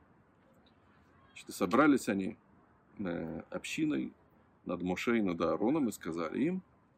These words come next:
«Достаточно вам, ибо вся община, все святы, и среди них Бог, и почему вы возноситесь над общиной Бога?»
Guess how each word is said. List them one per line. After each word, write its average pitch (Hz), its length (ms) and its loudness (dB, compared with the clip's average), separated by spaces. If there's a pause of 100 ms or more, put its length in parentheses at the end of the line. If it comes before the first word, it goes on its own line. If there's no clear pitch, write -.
«Достаточно 120 760 0
вам, 80 220 -8 (1600)
ибо 113 440 4
вся 147 340 0
община, 101 580 0 (560)
все 139 300 4
святы, 110 640 -2 (360)
и - 60 -2
среди 110 360 2
них 120 220 2
Бог, 87 340 -4 (1200)
и 151 80 0
почему 135 520 2
вы 147 140 0
возноситесь 120 680 -4
над 101 140 -4
общиной 98 340 -4
Бога?» - 280 -10